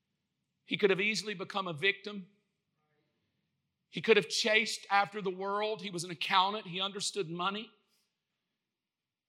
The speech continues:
He could have worked the natural system and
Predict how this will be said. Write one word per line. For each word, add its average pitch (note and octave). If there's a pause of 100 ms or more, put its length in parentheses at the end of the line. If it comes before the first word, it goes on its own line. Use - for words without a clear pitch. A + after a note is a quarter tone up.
(120)
He -
could A3+
have F#3
worked A3
the G#3+
natural G#3
system A3
and G3